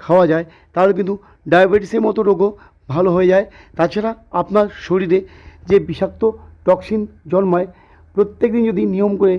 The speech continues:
দুটো করে পাতা ভালো করে চিবিয়ে খেয়ে আপনি জল পান করতে পারেন, তাহলে সেই টক্সিন কিন্তু আপনার শরীর থেকে বেরিয়ে যাবে। পাশাপাশি ধনদেবীর কৃপা, মহাদেবের কৃপা এবং সংকটমোচন হনুমানের কৃপা এবং গণেশজির কৃপা আপনি অবশ্যই পাবেন।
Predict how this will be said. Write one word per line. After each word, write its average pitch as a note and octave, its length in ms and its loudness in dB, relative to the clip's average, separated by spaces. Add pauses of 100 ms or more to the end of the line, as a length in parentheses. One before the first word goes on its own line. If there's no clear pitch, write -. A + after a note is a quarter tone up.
(260)
দুটো E3 200 -2
করে G3 160 0 (100)
পাতা F3+ 200 -2 (380)
ভালো F#3+ 260 2
করে G#3+ 120 0
চিবিয়ে G3 360 -8
খেয়ে F#3+ 240 -4 (240)
আপনি D#3 280 -2
জল E3 160 2
পান F#3 220 0
করতে F#3 180 -4
পারেন, F3 200 0 (240)
তাহলে D#3 200 -4
সেই F3 240 -4
টক্সিন F3 260 -6
কিন্তু F3 200 -4
আপনার E3 200 -2
শরীর E3 200 0
থেকে D#3+ 140 -4 (340)
বেরিয়ে E3 320 4
যাবে। E3 160 -2 (1000)
পাশাপাশি A3 420 0 (540)
ধনদেবীর G3+ 560 0 (160)
কৃপা, G#3+ 280 -2 (600)
মহাদেবের G3 560 2
কৃপা G3+ 280 -2 (360)
এবং F#3 180 -2 (140)
সংকটমোচন F#3 580 -4
হনুমানের G3+ 400 0
কৃপা G3 240 -4 (160)
এবং E3+ 160 0
গণেশজির E3 360 -2
কৃপা F3+ 180 -4
আপনি F3+ 180 -4
অবশ্যই E3 400 -4
পাবেন। G3 200 -2